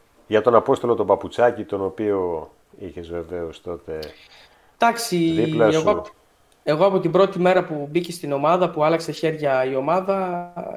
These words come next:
Speaker 2: ήτανε σαν πατέρας μου, να πω. Σίγουρα, σίγουρα κάτι, κάτι παραπάνω από ένας απλός πρόεδρος, ας πούμε, σε μια ομάδα. Εννοείται, ε, ήμουνα σαν παιδί του, με είχε,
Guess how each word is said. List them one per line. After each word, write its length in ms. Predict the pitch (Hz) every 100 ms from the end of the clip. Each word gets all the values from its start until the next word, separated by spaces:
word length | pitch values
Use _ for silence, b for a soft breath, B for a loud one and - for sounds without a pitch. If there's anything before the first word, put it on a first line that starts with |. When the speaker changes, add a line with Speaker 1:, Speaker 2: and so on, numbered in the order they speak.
| -
Speaker 2:
ήτανε 680 | 170 180 170 156 147 - 180 - _ _ _ _ _ _ _ _
σαν 280 | - 160 160 - -
πατέρας 460 | 143 - 143 170 156
μου, 80 |
να 140 | 160 147
πω. 340 | 151 135 - b b b _ -
Σίγουρα, 580 | - 170 147 135 147 170 175
σίγουρα 420 | - 190 175 165
κάτι, 560 | 175 175 180 165 156 151
κάτι 220 | 175 175
παραπάνω 420 | 175 160 175 175
από 840 | 160 151 135 135 131 127 127 156 - 151
ένας 260 | 160 151
απλός 280 | 147 147 143
πρόεδρος, 480 | 143 135 135 135 135
ας 100 | -
πούμε, 140 | 139
σε 80 | 135
μια 180 | 135 131
ομάδα. 440 | 127 123 127 - b b b b
Εννοείται, 560 | - 165 185 185 175 160
ε, 460 | 151 151 151 147 156
ήμουνα 500 | 160 151 139 139 139
σαν 220 | - 160
παιδί 300 | 147 139 202
του, 140 | 214 180
με 120 | 175
είχε, 220 | 175